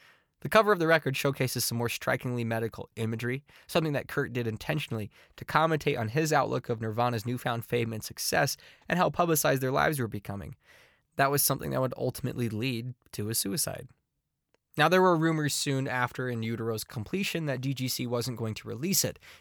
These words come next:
doubting its commercial potential. And the group denied the rumors vehemently, though they did have some remixing done of a few tracks, including Heart-Shaped Box and All Apologies, by Scott Litt, who was the producer for R E M.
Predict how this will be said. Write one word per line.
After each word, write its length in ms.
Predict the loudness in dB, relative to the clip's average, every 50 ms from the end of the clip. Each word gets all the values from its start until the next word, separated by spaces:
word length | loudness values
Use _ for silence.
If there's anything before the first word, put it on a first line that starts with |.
| _ _
doubting 380 | 6 6 6 6 6 4 2
its 100 | 0 -2
commercial 480 | -4 -6 -4 -2 -2 -2 -2 -2 -4 -4
potential. 580 | -4 -6 -6 -6 -8 -8 -8 -12 -14 -16 -18 -20 _ _ _ -20 -20 -20 -8 -2
And 80 | 0 0
the 40 | 0
group 220 | 2 2 0 0
denied 420 | 2 0 2 2 2 2 2 2 2
the 80 | 2
rumors 360 | 2 2 0 0 0 -2 -4
vehemently, 760 | -4 -4 -2 0 2 2 2 0 -2 -4 -6 -8 -10 -10 -10 -14 -20 -20 _ _
though 120 | 2 4 4
they 160 | 6 4 2
did 320 | 2 0 2 2 2 2
have 240 | 4 2 2 2 2
some 160 | 0 -6 -4
remixing 500 | -4 -2 -2 0 0 -2 -2 -4 -6 -4
done 180 | -2 -2 -2 -2
of 120 | -4 -6
a 80 | -8 -10
few 160 | -12 -12 -10
tracks, 500 | -10 -2 0 0 2 2 0 -2 -6 -10
including 360 | -10 -6 -6 -4 -4 -4 -4
Heart-Shaped 460 | -4 -6 -6 -6 -6 -8 -8 -10 -6 -4
Box 300 | -2 0 0 -2 -4 -6
and 100 | -6 -6
All 180 | -6 -6 -8
Apologies, 540 | -8 -2 2 4 4 4 2 0 -4 -4 -6 -10 -14 -20 -10
by 100 | _ -2
Scott 460 | 0 0 2 4 4 4 4 2 0 -6
Litt, 380 | -2 -2 -2 -2 -2 -6 -14 _
who 100 | -6 -6
was 100 | -4 -4
the 60 | -4
producer 400 | -6 -4 -2 -2 -2 -2 -2 -6
for 220 | -6 -6 -6 -6
R 160 | -4 -4 -4
E 140 | -4 -4 -4
M. 200 | -4 -6 -6 -10